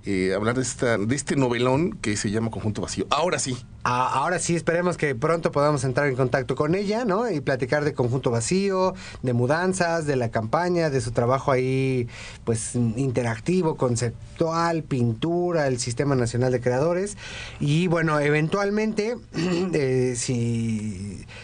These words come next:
Speaker 2: si el tiempo nos alcanza, pues, vamos a hablar del dos de octubre
Speaker 1: Ujú.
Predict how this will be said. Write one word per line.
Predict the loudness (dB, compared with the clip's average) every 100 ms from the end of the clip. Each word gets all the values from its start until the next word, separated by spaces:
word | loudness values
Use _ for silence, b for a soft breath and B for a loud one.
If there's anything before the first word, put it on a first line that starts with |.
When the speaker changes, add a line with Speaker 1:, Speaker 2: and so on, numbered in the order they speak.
| -12
Speaker 2:
si | -4 -2
el | 0
tiempo | 0 2 2
nos | 2
alcanza, | 2 2 0 2
pues, | 2 2
vamos | 2
a | 2
hablar | 2 2
del | -2
dos | 2 0 2
de | 2 2 2 0
octubre | 0 -2 0 0 -2 B
Speaker 1:
Ujú. | 0 2 2 0